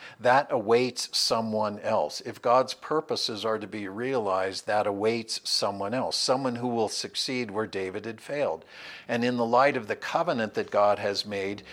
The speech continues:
the indication is that this one in whom God will establish God's house and throne and kingdom forever will be precisely the kind of king that David is not. So that's the way that we're to read this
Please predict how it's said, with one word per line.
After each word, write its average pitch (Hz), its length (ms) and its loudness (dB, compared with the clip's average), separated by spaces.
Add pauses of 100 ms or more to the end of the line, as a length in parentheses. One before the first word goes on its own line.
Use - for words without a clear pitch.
(160)
the 127 160 -2
indication 123 800 -2
is 107 360 -2
that 101 360 -4
this 127 380 2 (260)
one 120 480 4
in 120 280 -2
whom 117 340 0
God 110 300 4
will 107 200 -2
establish 107 640 -2
God's 101 300 0
house 101 360 -2
and 107 100 -14
throne 107 280 -6
and 98 140 -10
kingdom 107 380 -8
forever 107 560 -2 (240)
will 127 280 6
be 117 240 -2
precisely 113 720 0
the 104 140 -8
kind 107 360 -6
of 95 140 -10
king 110 380 -6
that 104 220 -4 (680)
David 101 380 0
is 92 180 -4
not. 104 380 0 (1000)
So 131 140 2
that's 143 340 4
the 156 100 0
way 123 220 6
that 123 140 2
we're 127 200 -2
to 117 200 -8
read 120 420 -4
this 98 260 0